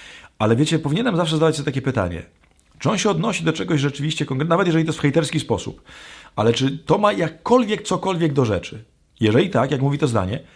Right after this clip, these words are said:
to się, człowieku, popraw. To po prostu wysłuchaj tego zdania, nie akceptuj oczywiście tej formy, nie mów, że ten hejt był dobry, ale skorzystaj z tego, w sensie popraw, uwaga. A jeżeli to się w żaden sposób do ciebie nie odnosi, kochani, takich komentarzy mam mnóstwo, gdzie ludzie mi zarzucają rzeczy, które nie mają nic ze mną wspólnego.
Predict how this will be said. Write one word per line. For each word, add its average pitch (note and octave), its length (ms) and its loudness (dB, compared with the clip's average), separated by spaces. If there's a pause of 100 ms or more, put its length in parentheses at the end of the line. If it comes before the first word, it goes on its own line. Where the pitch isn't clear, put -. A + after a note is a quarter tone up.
(200)
to A2 120 -2
się, E3 140 0
człowieku, B2 360 0
popraw. D#3+ 640 -2 (460)
To G#2+ 80 -2
po A2+ 80 -2
prostu E3 380 0
wysłuchaj C#3 420 0
tego A2+ 220 0
zdania, G2+ 280 -2
nie F#3 260 -2
akceptuj F#3+ 480 -2
oczywiście C3+ 380 2
tej A2 140 0
formy, G2+ 440 0 (360)
nie E3 140 2
mów, G#3+ 140 2
że C#3+ 100 0
ten C3 140 2
hejt B2+ 260 4
był A2+ 140 2
dobry, F#2+ 420 0
ale C3 320 0 (320)
skorzystaj A3+ 540 -2
z - 60 -10
tego, G#3+ 200 -2
w A3 60 -8
sensie G#3+ 240 -4
popraw, G2+ 380 0
uwaga. B2 320 2 (720)
A A2 80 0
jeżeli A#2 300 2
to F#3 100 -4
się D#3+ 120 -2
w A#2+ 120 -4
żaden G#3 360 0
sposób F3+ 340 -2
do D#3 80 2
ciebie D#3 200 -2
nie D3+ 140 4
odnosi, G#2+ 440 -2
kochani, D3+ 360 -4
takich D#3+ 280 -4
komentarzy D#3 360 0
mam D3+ 120 2
mnóstwo, C#3 300 -2
gdzie G2+ 120 -2
ludzie A#2+ 200 0
mi A#2+ 80 0
zarzucają A#2 400 2
rzeczy, B2 160 0
które B2+ 140 -2
nie B2 40 0
mają B2+ 160 4
nic C3 200 2
ze C#3 120 2
mną C3+ 140 2
wspólnego. A2 540 0